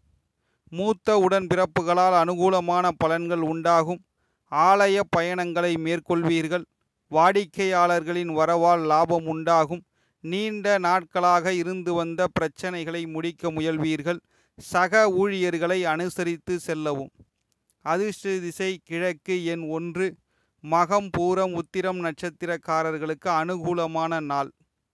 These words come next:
கன்னிராசி அன்பர்களே, நண்பர்களுடன் கேளிக்கையில் ஈடுபடுவீர்கள். போக்குவரத்து தொடர்பான தொழில்களில் உள்ளவர்களுக்கு பொருளாதாரத்தில் மேன்மை உண்டாகும்.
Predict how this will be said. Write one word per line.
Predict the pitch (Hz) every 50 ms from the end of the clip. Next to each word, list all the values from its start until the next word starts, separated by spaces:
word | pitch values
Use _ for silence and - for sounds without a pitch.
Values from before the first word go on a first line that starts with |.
| _ _ _ _ _ _ _ _ _ _ _ _ _ _ _ _ _ _ _ _ _ _ _ _ _ _ _ _ _ _ _ _ _ _ _ _ _ _ _ _ -
கன்னிராசி | 180 180 196 214 214 208 202 190 190 185 - - 190 180 170
அன்பர்களே, | 160 156 147 143 135 123 127 123 - _ _ _ _ _ _ _ _ _ _ _ _ _ _ _ _ _ _ _ _ _ _ _ _ _ _ _ _ _ _ _ -
நண்பர்களுடன் | 147 165 175 196 214 208 214 208 190 196 190 185 180 196 196 190 175 - 185
கேளிக்கையில் | 185 196 196 190 160 - 190 180 185 180 180 170 170
ஈடுபடுவீர்கள். | 170 170 170 156 165 165 160 160 165 165 156 151 175 175 175 180 - _ _ _ _ _ _ _ _ _ _ -
போக்குவரத்து | 185 190 202 190 - - 202 196 196 185 185 170 151 - 190
தொடர்பான | 160 180 175 175 180 175 170 180 175 180 180 180 175 - 180
தொழில்களில் | 170 175 175 175 170 170 175 180 175 165 156
உள்ளவர்களுக்கு | 165 170 175 170 165 165 160 151 160 160 151 - _ 196 190 - - _ _ - - 117 110 - - - - _ _ _ _ _ _ _ _ _ _ _ _ _ _ _ _ _ _ _ _ _
பொருளாதாரத்தில் | - 175 190 202 208 202 196 185 170 175 170 175 175 165 147 - 190 185 175 165
மேன்மை | 170 175 185 180 180 175 170 160 160
உண்டாகும். | 165 165 160 170 160 156 143 175 180